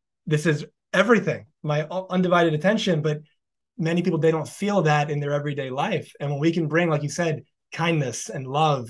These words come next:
and compassion and presence, so many of us, we're just dying to be seen and heard.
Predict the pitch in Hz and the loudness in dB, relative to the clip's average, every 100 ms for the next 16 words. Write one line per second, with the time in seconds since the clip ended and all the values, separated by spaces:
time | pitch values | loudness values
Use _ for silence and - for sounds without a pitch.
0 | - 127 151 135 147 156 151 147 120 - | -12 -10 -8 -8 -4 -2 0 -2 -4 -10
1 | _ - 135 - 151 147 127 - - - | _ -12 -10 0 2 2 -2 -6 -12 -16
2 | _ _ _ _ _ _ _ _ - 170 | _ _ _ _ _ _ _ _ -4 -2
3 | 170 170 156 151 156 151 131 147 156 151 | 0 2 2 0 0 -2 -2 -2 0 0
4 | 143 143 165 151 131 123 208 151 | -2 -4 -2 -2 -2 -4 -4 -6